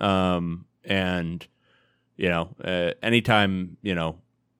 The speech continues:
you're having massive heart failure at sixty-one, that's a, that's a sad and sudden death. So, uh, R I P to, uh, to a unique,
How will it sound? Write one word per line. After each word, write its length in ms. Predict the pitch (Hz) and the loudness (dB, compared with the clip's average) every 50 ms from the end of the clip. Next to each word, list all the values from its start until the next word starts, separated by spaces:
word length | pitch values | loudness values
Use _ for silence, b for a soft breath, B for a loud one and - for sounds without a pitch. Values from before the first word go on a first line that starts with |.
| _ - _ - - | _ -20 _ -20 -12
you're 140 | - 104 90 | -6 -4 -2
having 240 | 92 92 90 90 92 | -2 -2 -2 0 2
massive 340 | 98 98 98 98 - 90 | 2 2 2 0 -2 -4
heart 220 | - 95 90 - - | -2 -2 -2 0 0
failure 260 | 98 90 90 87 85 | 0 0 0 0 -2
at 80 | - - | -2 -4
sixty-one, 520 | - 92 - - 90 80 85 85 82 82 | -4 -4 -4 -4 -4 -2 -2 -2 -2 -2
that's 260 | 85 85 - - - | -4 -4 -6 -6 -6
a, 300 | 90 82 80 78 78 80 - | -4 -2 -2 -4 -4 -6 -6
that's 180 | 95 92 - | -6 -6 -6
a 60 | - | -8
sad 340 | - - - 98 90 90 82 | -8 -2 0 2 2 2 0
and 120 | 85 82 - | -2 -6 -6
sudden 320 | - 92 85 78 78 76 | -6 -4 -4 -4 -6 -6
death. 280 | 73 78 71 71 - - | -4 -4 -4 -6 -8 -10
So, 460 | - - 87 85 80 78 78 - - _ | -6 -4 -2 -2 -2 -2 -4 -6 -10 _
uh, 320 | - 82 78 76 73 73 78 87 - _ _ _ _ _ _ _ _ _ _ _ _ - | -8 -6 -6 -6 -6 -8 -10 -12 -16 _ _ _ _ _ _ _ _ _ _ _ _ 4
R 240 | 104 113 120 127 | 6 8 8 10
I 120 | 131 127 120 | 8 8 6
P 280 | 123 - 131 127 113 | 4 4 4 4 4
to, 360 | 107 - - 113 104 101 101 98 | 2 2 0 2 2 4 4 4
uh, 340 | 95 95 95 92 92 92 - _ _ | 4 6 4 4 2 2 -2 _ _
to 340 | - - 107 98 95 98 - - | -4 0 2 2 2 2 2 0
a 80 | 95 92 | 0 0
unique, 800 | 92 90 95 98 98 95 98 104 110 113 110 - - - - | 0 0 0 0 0 2 2 2 2 2 0 -4 -12 -18 -20